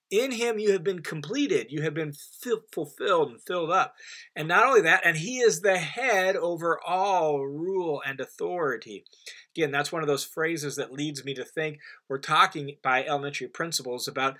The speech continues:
spiritual powers and spiritual forces, because the, the words rule and authority point in that direction. They refer to, um, rulers and powers and authorities and the principalities and powers that Paul talks about in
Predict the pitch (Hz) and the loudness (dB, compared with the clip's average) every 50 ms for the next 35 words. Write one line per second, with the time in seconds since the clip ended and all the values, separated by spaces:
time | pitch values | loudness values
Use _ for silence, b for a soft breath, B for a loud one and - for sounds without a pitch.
0 | B B B B - - - - 156 156 160 165 165 165 - 156 147 - - - | B B B B -8 -8 -6 -2 0 4 4 4 4 2 -2 -4 -4 -6 -8 -6
1 | - 151 151 147 135 131 117 110 120 113 - - - 156 147 143 - 131 - - | -4 -2 0 0 0 -2 -4 -8 -12 -14 -14 -8 -4 -2 -2 -2 -4 -6 -8 -6
2 | - 151 156 151 - 127 - - 143 135 - 143 131 131 - - 143 135 135 - | -4 -2 -2 -2 -4 -6 -10 -12 -12 -8 -4 -4 -4 -6 -4 -4 -2 -2 -2 -6
3 | B B B B B B B B 147 139 139 143 143 139 139 135 131 123 120 127 | B B B B B B B B -2 2 4 4 6 6 4 2 0 -6 -10 -6
4 | 139 165 180 175 165 156 147 139 131 131 123 127 - - - 165 170 160 135 127 | -4 -2 0 2 2 4 4 4 2 -2 -4 -6 -6 -6 -4 -2 0 0 0 0
5 | 120 - - - - 170 180 185 190 165 180 156 147 147 151 151 151 143 139 123 | -4 -8 -12 -12 -8 -4 -4 -4 -4 -4 -6 -6 -2 -2 -2 -2 -2 -4 -6 -4
6 | 123 131 143 175 - - - - 104 101 113 131 139 139 127 143 135 - - - | -2 -2 -2 -2 -4 -6 -8 -8 -8 -4 -2 0 0 0 0 -2 -2 -4 -6 -6
7 | - 170 185 196 190 180 147 147 - - 139 127 113 - B B B B B B | -2 2 4 4 4 4 2 -2 -4 -4 -4 -4 -4 -6 B B B B B B
8 | B B B B B B - 120 120 113 117 123 - _ _ _ - 165 135 147 | B B B B B B -6 -4 -4 -4 -6 -12 -20 _ _ _ -12 -6 -2 2
9 | 175 202 202 185 160 147 135 127 120 117 113 127 117 113 - - 147 156 170 185 | 6 8 8 8 8 8 6 4 2 0 -4 -8 -10 -8 -6 -4 0 4 4 6
10 | 170 156 143 135 123 - - - 113 117 - - - 185 180 175 160 143 143 - | 6 6 4 4 2 -2 -4 -8 -8 -12 -8 -6 -4 -2 2 4 4 2 2 0
11 | 135 123 120 110 107 117 110 110 110 110 - - - 196 196 151 - 147 143 - | -6 -10 -10 -10 -10 -10 -10 -10 -10 -12 -10 -8 -6 -4 -4 -4 -6 -8 -8 -8
12 | - 147 151 160 165 165 147 - 139 123 123 - 131 113 - - 139 156 156 151 | -6 -4 -2 -2 0 -2 -2 -4 -6 -8 -10 -10 -12 -14 -10 -6 -2 0 0 2
13 | 143 131 120 - - - - - 135 127 120 - 139 139 147 - - 147 131 131 | 2 0 -2 -4 -8 -12 -8 -6 -6 -6 -4 -2 0 0 0 -2 -4 -6 -4 -4
14 | 120 120 139 120 | -4 -4 -4 -8